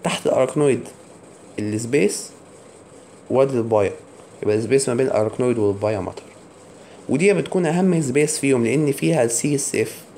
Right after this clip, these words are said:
او السيريبرو spinal fluid، ده بيكون موجود في السب اراكنويدال سبيس. طيب،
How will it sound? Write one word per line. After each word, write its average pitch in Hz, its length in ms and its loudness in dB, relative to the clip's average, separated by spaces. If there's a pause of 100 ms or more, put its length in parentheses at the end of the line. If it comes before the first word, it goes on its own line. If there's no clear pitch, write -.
(320)
او 101 100 2
السيريبرو 139 420 2
spinal 131 380 0
fluid، 110 280 -4 (2000)
ده 120 80 2
بيكون 123 240 -2
موجود 127 380 0
في 131 220 -2
السب - 280 0
اراكنويدال 117 480 0
سبيس. - 380 -8 (840)
طيب، 98 200 -2